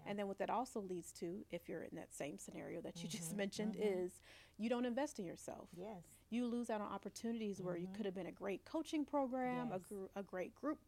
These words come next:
Speaker 2: Mm-hmm,
Speaker 1: program, a great, uh, pretty and profitable podcast you could have listened to.
Speaker 2: Right.
Speaker 1: But you, you miss out on it because it's like, "Well,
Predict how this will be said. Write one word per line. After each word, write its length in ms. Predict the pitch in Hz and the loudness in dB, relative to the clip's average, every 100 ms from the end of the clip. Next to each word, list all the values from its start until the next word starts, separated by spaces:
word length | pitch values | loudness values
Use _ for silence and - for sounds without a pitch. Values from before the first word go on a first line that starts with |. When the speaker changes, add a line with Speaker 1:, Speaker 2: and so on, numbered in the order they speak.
| - - | -14 -10
Speaker 2:
Mm-hmm, 120 | 170 | 0
Speaker 1:
program, 580 | 262 262 262 247 247 240 - - - - | 2 4 4 4 2 0 -6 -20 -20 -2
a 100 | 214 | 0
great, 480 | 196 196 185 185 202 - | 2 2 2 2 -4 -6
uh, 160 | 202 190 - | -8 -8 2
pretty 240 | 277 269 | 6 6
and 120 | 220 | 6
profitable 440 | - 269 247 196 - | 4 4 4 0 -4
podcast 560 | - 311 294 294 269 269 | 0 4 4 4 2 2
you 60 | |
could 140 | 254 247 | 2 4
have 80 | 240 | 6
listened 300 | 226 233 220 | 4 0 4
to. 260 | 254 208 202 | 6 6 6
Speaker 2:
Right. 380 | 247 339 180 - | 2 0 -2 4
Speaker 1:
But 220 | 233 - | 4 4
you, 180 | 254 220 | 2 0
you 140 | 220 226 | 0 4
miss 260 | 226 226 | 4 4
out 160 | 214 214 | 2 2
on 120 | 226 | 0
it 40 | 196 | -2
because 280 | 196 196 180 | -4 -4 -6
it's 140 | - | -6
like, 140 | - 180 | -6 -4
"Well, 340 | 190 - 254 | -2 -2 -2